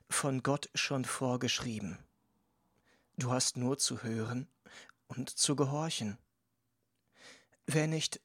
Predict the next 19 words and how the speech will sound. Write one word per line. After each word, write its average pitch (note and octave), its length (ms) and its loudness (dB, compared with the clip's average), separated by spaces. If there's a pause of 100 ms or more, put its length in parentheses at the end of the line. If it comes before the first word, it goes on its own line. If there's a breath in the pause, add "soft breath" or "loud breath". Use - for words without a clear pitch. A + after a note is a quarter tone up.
Ostern A2+ 720 0
halten C3+ 360 0
will, B2 300 0 (480 loud breath)
darf C3 260 2
frei A#2 360 0
sein. F#2+ 420 -2 (800 loud breath)
Wer C3+ 200 4
es C#3+ 120 4
aber C#3 280 0
will, F#3 220 2 (580 loud breath)
der D3+ 180 4
soll D3+ 200 6
es - 280 4
so D3+ 300 4
tun, C3+ 380 0 (240 loud breath)
wie D3 220 0
es - 320 0
vorgeschrieben B2 720 0
ist. - 320 0